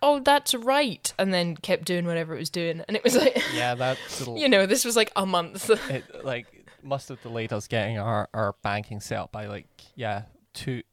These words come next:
Speaker 2: two weeks-ish, a month. It was, <laughs> yeah, it was a, I believe it was a sys code, which you get as a, a company,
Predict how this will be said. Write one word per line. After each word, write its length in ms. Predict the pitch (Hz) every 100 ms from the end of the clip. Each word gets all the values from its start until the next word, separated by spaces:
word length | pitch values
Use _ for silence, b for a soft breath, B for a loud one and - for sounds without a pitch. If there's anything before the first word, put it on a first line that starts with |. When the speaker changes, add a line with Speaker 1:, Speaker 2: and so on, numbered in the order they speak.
| _
Speaker 2:
two 280 | - 135 107
weeks-ish, 560 | 107 - - 101 -
a 60 | 113
month. 360 | 110 113 110 -
It 160 | - 113
was, 240 | 117 117
<laughs> 640 | 165 139 - - - _ -
yeah, 140 | 127
it 20 |
was 140 | 120 127
a, 120 | 120
I 60 | 127
believe 220 | 147 151
it 40 |
was 140 | 139 135
a 40 |
sys 340 | - - 156
code, 260 | - 135 123
which 200 | 123 -
you 60 | 143
get 220 | 151 151
as 120 | 139
a, 120 | 131 117
a 60 |
company, 600 | - 127 117 127 117 113